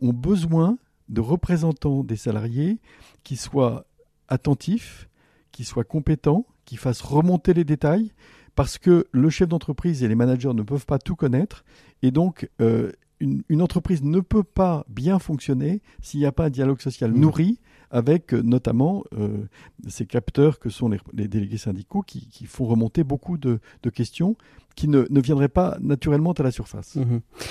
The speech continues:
Speaker 2: Un dialogue social donc, qui est, qui est au cœur de, de la stratégie. Vous, vous pensez qu'aujourd'hui, les groupes, euh, le, les, l'en-, l'entrepreneuriat privé devrait davantage s'emparer de la question, euh, syndicale ?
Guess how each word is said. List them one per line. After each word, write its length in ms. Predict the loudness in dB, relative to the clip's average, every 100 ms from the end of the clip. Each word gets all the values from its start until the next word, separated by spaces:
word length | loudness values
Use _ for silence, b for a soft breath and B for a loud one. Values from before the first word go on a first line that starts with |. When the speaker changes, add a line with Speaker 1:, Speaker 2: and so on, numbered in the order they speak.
| B B -6
Speaker 2:
Un 80 |
dialogue 220 | 0 0 0
social 360 | -4 0 -2
donc, 200 | 0 -6
qui 180 | -2 0
est, 120 | 0
qui 100 | -2
est 100 | -6 -6
au 60 |
cœur 300 | -2 -2 0
de, 180 | 0 -2
de 100 | 0
la 60 | -2
stratégie. 280 | -2 0
Vous, 160 | 0 0
vous 220 | 0 -2 0
pensez 280 | -2 -2
qu'aujourd'hui, 340 | -2 0 0 0
les 120 | -2
groupes, 360 | -2 -4 -4 -2
euh, 360 | 0 0 0
le, 180 | 0 0
les, 160 | 0 0
l'en-, 200 | 2 0
l'entrepreneuriat 720 | 0 0 0 0 0 2 0
privé 380 | -2 -2 0 0
devrait 400 | -2 0 -2 -2
davantage 720 | 4 6 6 0 -2 -4 -4
s'emparer 280 | -4 -4
de 60 | -4
la 80 | -6
question, 420 | -8 -8 -8 -6
euh, 360 | -4 -6 -8 -10
syndicale ? 640 | -8 -6 -8 -6 -6 -6